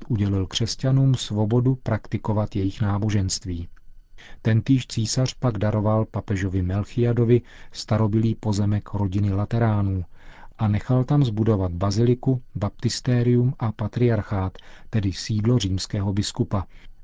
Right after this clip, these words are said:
kde papežové přebývali až do avignonského období. Baziliku posvětil papež Silvestr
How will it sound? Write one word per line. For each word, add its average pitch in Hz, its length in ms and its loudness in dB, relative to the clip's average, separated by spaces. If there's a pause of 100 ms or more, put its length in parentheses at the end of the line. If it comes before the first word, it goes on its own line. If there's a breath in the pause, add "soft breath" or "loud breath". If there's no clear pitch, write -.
(120)
kde 127 180 2
papežové 127 640 2
přebývali 104 720 0
až 120 300 -2
do 113 220 -2
avignonského 98 760 -2
období. 98 520 -2 (1300 loud breath)
Baziliku 123 500 4
posvětil 113 600 0
papež 101 380 -4
Silvestr 110 640 0